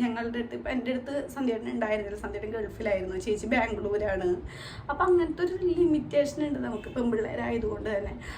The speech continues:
പക്ഷേ നമുക്ക് എവിടെയായാലും ഒന്ന് അമ്മ സേഫാണ്, ഓക്കെ, പക്ഷെ റിസൾട്ട് കിട്ടണ്ടേ? ഏഹ്, അമ്മേനെ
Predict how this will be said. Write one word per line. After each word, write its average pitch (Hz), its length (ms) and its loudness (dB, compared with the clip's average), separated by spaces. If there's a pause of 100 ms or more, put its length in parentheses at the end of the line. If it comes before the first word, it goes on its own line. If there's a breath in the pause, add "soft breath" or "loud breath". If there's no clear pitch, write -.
(140)
പക്ഷേ 320 360 -4
നമുക്ക് 285 300 0
എവിടെയായാലും 247 420 0
ഒന്ന് 349 160 4 (100)
അമ്മ 240 120 4 (100)
സേഫാണ്, 415 460 4 (140)
ഓക്കെ, 330 200 -6 (300 loud breath)
പക്ഷെ 240 260 0
റിസൾട്ട് 202 380 -2
കിട്ടണ്ടേ? 359 420 2 (240)
ഏഹ്, 202 220 2
അമ്മേനെ 220 480 0